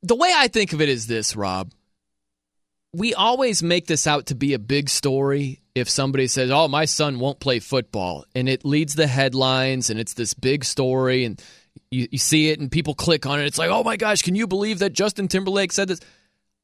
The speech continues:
I can believe it. Like, football's a very dangerous sport. To me, the only way this is really gonna be a story, if somebody,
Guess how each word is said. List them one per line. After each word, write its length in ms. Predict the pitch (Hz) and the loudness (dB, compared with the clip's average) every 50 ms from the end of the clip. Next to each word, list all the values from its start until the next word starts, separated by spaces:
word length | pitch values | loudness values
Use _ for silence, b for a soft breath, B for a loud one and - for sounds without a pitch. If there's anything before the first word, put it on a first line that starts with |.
| _ - | _ -4
I 80 | 190 | -2
can 180 | 196 - 233 220 | 0 0 0 2
believe 400 | 190 196 180 196 214 226 180 123 | 2 2 0 0 0 -2 -2 -2
it. 140 | 113 78 - _ | -4 -4 -4 _
Like, 240 | 147 151 - - - | -4 -4 -4 -4 -12
football's 480 | - - 208 202 - 208 196 196 175 170 | -4 -4 -4 -2 0 0 0 2 0 -2
a 40 | |
very 360 | 139 127 156 160 170 175 165 147 | -2 0 0 2 2 2 0 -2
dangerous 560 | 127 - 143 143 151 151 131 139 147 139 - | -2 -2 0 0 2 0 0 0 0 2 2
sport. 400 | - - - 175 170 139 117 b b b b b b b b _ _ _ - | 2 0 0 0 0 0 0 b b b b b b b b _ _ _ 0
To 100 | - 185 | 0 0
me, 300 | 196 226 247 247 214 - | 2 0 0 0 0 -2
the 220 | 160 151 180 190 | -2 -2 0 0
only 240 | 208 220 254 285 269 | 0 0 0 -2 -2
way 240 | 226 190 196 196 190 | -2 0 2 2 2
this 200 | 180 190 - 180 | 2 0 0 0
is 140 | 151 127 | -2 -2
really 200 | 131 151 165 175 | 0 0 2 2
gonna 160 | 165 180 170 156 | 2 0 0 0
be 160 | 143 156 151 | 0 2 2
a 40 | 135 | 2
story, 540 | - - - 151 143 151 160 170 170 175 - _ _ _ _ _ _ _ _ _ _ _ | 0 2 2 2 2 4 2 2 0 -2 -6 _ _ _ _ _ _ _ _ _ _ _
if 200 | - 165 165 - | 2 2 2 2
somebody, 500 | - - 190 190 208 196 202 185 175 170 | 2 2 2 2 2 2 2 2 2 2